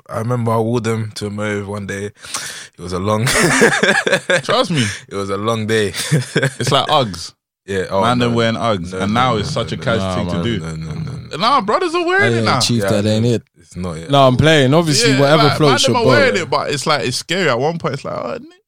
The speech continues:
Speaker 2: you're this or you're that." You're it's like, "Raw, like, what? 'Cause I'm wearing Uggs."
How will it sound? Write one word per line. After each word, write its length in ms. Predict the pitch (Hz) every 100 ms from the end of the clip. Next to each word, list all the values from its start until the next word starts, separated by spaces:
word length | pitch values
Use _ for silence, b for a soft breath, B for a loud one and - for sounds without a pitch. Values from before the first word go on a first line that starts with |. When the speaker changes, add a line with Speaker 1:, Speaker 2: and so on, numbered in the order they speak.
| _ _ _ _
Speaker 2:
you're 180 | - 359
this 360 | - 359 311 -
or 160 | 233
you're 160 | 220 240
that." 300 | 262 349 311
You're 240 | 302 302 - -
it's 140 | - -
like, 220 | 113 80
"Raw, 280 | 69 - -
like, 200 | 85 -
what? 280 | - 95 76
'Cause 140 | - 85
I'm 120 | 82
wearing 180 | 92 92 -
Uggs." 320 | 110 82